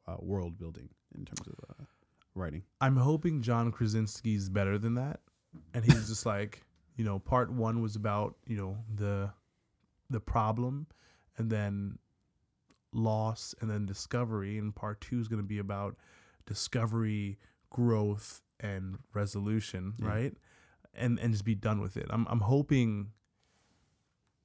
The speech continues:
Speaker 2: they don't fuck him into a corner
Speaker 1: <laughs>
Speaker 2: and, and force him in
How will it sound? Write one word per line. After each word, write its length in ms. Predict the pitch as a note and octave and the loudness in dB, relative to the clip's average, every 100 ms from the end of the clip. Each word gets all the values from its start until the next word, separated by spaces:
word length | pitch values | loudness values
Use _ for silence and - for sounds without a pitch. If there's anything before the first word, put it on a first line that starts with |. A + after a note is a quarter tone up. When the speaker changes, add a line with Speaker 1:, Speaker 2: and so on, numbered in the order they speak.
| _ _ _ _ _ _ _ B2+ | _ _ _ _ _ _ _ -2
Speaker 2:
they 120 | B2 | 2
don't 180 | B2 A2+ | 4 2
fuck 340 | - - A2+ - | 0 -4 -4 0
him 120 | A#2 | 0
into 300 | G#2+ G#2 A2 | 2 0 -2
a 40 | G2+ | -4
corner 600 | - C3 B2+ A2 G2+ G#2+ | -2 -2 0 0 -2 -2
Speaker 1:
<laughs> 1300 | - - - - _ _ _ _ _ _ _ - - | -4 -6 -14 -20 _ _ _ _ _ _ _ -20 -4
Speaker 2:
and, 200 | B2+ A#2+ | 0 2
and 140 | A2 A2+ | 2 0
force 360 | - C3 A2 | 2 2 2
him 140 | B2 A#2 | 0 0
in 160 | A2+ | 0